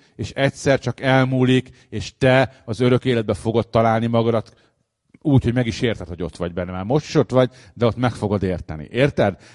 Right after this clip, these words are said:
És annak a tekintetében ezeknek nincsen más súlya. És kell, hogy megértsük azt, hogy,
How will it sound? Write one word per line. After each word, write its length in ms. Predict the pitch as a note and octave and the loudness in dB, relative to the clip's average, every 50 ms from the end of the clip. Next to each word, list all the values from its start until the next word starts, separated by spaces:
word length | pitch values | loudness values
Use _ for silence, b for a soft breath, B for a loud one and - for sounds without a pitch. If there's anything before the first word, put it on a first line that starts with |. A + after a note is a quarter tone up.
| B | B
És 60 | - - | -20 -4
annak 280 | - D#3+ G3+ A3 F#3 - | 0 2 2 2 2 2
a 60 | C#3 | 0
tekintetében 920 | - - D3 - C#3 C#3 B2 C3+ A#2+ - C3+ B2+ B2 A2+ A#2+ A#2 A#2 A2+ B B B B B | 0 0 0 2 0 0 0 0 -2 0 0 -2 0 0 0 -2 -2 -4 B B B B B
ezeknek 440 | - C#3 B2 C3+ A#2+ B2 C3 B2 A2 | -4 0 0 0 0 0 -2 -4 -4
nincsen 520 | C3 E3 F#3+ F3 D3 - - B2+ A2 G2+ | -2 -2 -2 -2 -2 -2 -2 -4 -2 -2
más 260 | G2 G2 F#2+ G2 F#2+ - | -2 -2 -2 -2 -4 -6
súlya. 520 | - G#2 G2+ F#2+ F#2 E2 D#2 D2 D2 - _ _ _ _ _ _ _ _ _ _ b b b b b b b b b b b b b b _ | -8 -6 -4 -4 -4 -4 -6 -8 -10 -12 _ _ _ _ _ _ _ _ _ _ b b b b b b b b b b b b b b _
És 300 | - C3 C3 B2 - - - | 4 4 4 4 4 0 -2
kell, 220 | _ - G3+ F#3+ D#3 | _ 6 8 8 8
hogy 120 | C#3 C#3 | 6 6
megértsük 680 | C#3 D3 D#3 D3 B2 B2+ A#2+ A2 G2 - - A2 - - | 6 6 4 6 6 4 2 2 2 0 -4 -6 -4 -2
azt, 460 | F#2+ D#2+ - - - - - - - _ _ _ _ _ _ _ _ _ _ _ _ _ _ _ _ _ _ _ _ _ _ _ b b b b b b b b | -4 -4 -6 -8 -14 -16 -18 -20 -20 _ _ _ _ _ _ _ _ _ _ _ _ _ _ _ _ _ _ _ _ _ _ _ b b b b b b b b
hogy, 320 | _ C3 C3 B2+ - - | _ 4 4 4 4 -6